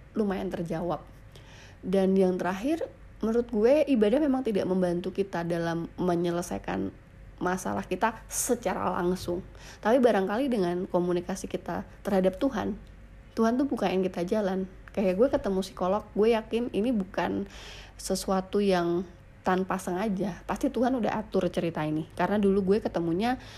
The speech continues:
gue pengen nyari dokter jerawat, kok malah ketemunya sama psikolog gitu. Dan, eh, karena bantuan dia secara langsung dan bantuan Tuhan secara tidak langsung, gue yakin masalah gue terpecahkan gitu. Dan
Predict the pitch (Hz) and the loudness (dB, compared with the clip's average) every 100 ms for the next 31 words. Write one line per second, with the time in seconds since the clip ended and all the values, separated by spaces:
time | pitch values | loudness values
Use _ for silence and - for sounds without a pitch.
0 | - - 175 180 175 165 165 165 165 160 | -18 -2 -2 2 2 2 0 0 -2 -2
1 | - - 208 208 185 220 - - 190 220 | -2 -2 0 0 0 -2 -2 -2 0 -2
2 | - 185 180 214 208 196 190 - 180 175 | -4 -4 -2 -4 -4 -6 -6 -2 0 0
3 | - - 156 - 185 165 160 165 - - | -4 -6 -6 -6 -2 -2 -2 -4 -10 -20
4 | - - - - 165 165 165 - 151 165 | -20 -20 -20 -8 -4 -2 -4 -4 -4 -4
5 | 165 165 160 156 165 160 160 160 175 208 | -2 0 -2 0 -2 0 0 0 0 2
6 | 339 370 - - - - - - 208 196 | 0 -4 -12 -20 -20 -20 -18 -10 0 4
7 | 175 175 180 262 320 - 175 170 160 156 | 4 2 4 4 2 2 0 2 0 0
8 | 165 160 - 160 160 170 160 156 160 170 | -2 -2 -4 -4 -4 -2 -2 -2 -4 -2
9 | 285 370 185 262 - 240 247 - 180 196 | 0 2 2 2 -2 0 0 0 -4 -4
10 | 180 185 175 190 254 285 - - - - | -4 -4 0 0 0 -2 -8 -20 -20 -8
11 | - 208 233 - 202 196 185 - 170 175 | 0 0 0 -6 -6 -4 -6 -6 -8 -6
12 | 160 214 - 180 - - - - - - | -6 -8 -10 -12 -14 -20 -20 -20 -20 -20
13 | - - - - - 180 170 175 175 202 | -20 -20 -20 -6 2 4 4 2 0 -2